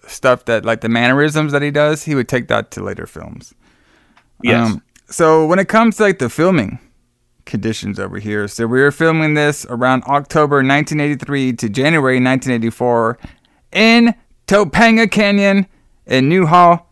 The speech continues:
Speaker 1: California.
Speaker 2: Yep.
Speaker 1: So, <laughs> like I was saying before, it was originally supposed to be released in October of nineteen eighty-four, but Frank, he was like, "No, it didn't work for me, brother. Let's move it to April thirteenth."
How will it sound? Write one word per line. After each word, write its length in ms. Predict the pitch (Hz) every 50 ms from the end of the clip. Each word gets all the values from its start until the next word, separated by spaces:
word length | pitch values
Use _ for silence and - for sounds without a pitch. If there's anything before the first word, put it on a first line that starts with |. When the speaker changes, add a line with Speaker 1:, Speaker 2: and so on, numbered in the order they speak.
| _ _ -
Speaker 1:
California. 680 | - 170 165 156 151 - - 143 135 127 127 139 156 - _ _ _ _ _ _ _ _ _ - - - - _ _ _ _ _ _
Speaker 2:
Yep. 260 | - 127 135 - - _ _ _ _ _ _ _ - -
Speaker 1:
So, 720 | - - - 147 143 143 143 143 143 139 139 135 120 - _ _ _ _ _ _
<laughs> 220 | _ _ _ -
like 680 | 135 - 151 - - - _ _ _ - - 127 139
I 40 | 156
was 100 | 151 139
saying 180 | - 175 165 156
before, 260 | 156 151 - 156 147
it 40 | 139
was 100 | 135 135
originally 320 | 143 160 214 220 220 214
supposed 280 | - - 175 165 160 -
to 80 | 151
be 200 | 139 147 143 139 131
released 340 | 120 131 131 143 143 - -
in 80 | 127
October 420 | 127 127 120 - - 160 180 170 147
of 100 | 120 107
nineteen 280 | 113 117 113 120 117
eighty-four, 640 | 113 110 107 107 - - 110 113 110 110 110 120 - _ _ _ _ _ _ _ _
but 160 | - - 110 -
Frank, 280 | - 165 160 135 113
he 100 | 139 139
was 100 | 135 123
like, 140 | 127 120 117
"No, 220 | 139 147 139 127
it 20 | 123
didn't 180 | 127 127 123
work 140 | 123 131 127
for 100 | - 123
me, 120 | 123 123 123
brother. 380 | 127 131 127 127 127 127 131 - -
Let's 200 | 107 104 - 113
move 160 | 117 120 117
it 80 | 120 -
to 160 | - - -
April 220 | - - - 110
thirteenth." 640 | - - 117 113 113 - - 190 202 214 202 - -